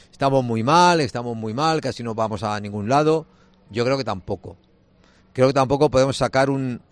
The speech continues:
una valoración de, de ese primer partido. El Cádiz lleva ya tres partidos amistosos,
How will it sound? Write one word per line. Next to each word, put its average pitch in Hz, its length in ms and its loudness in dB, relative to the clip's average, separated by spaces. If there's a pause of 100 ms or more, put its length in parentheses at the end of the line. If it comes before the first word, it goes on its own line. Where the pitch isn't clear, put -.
(520)
una 139 180 0
valoración 139 720 4
de, 120 180 0
de 120 80 0
ese 123 160 -2
primer 120 240 -4
partido. 139 380 0
El 107 80 -2
Cádiz 127 260 2
lleva 117 240 4
ya 104 140 2
tres 135 260 0
partidos 117 400 0
amistosos, 143 760 -2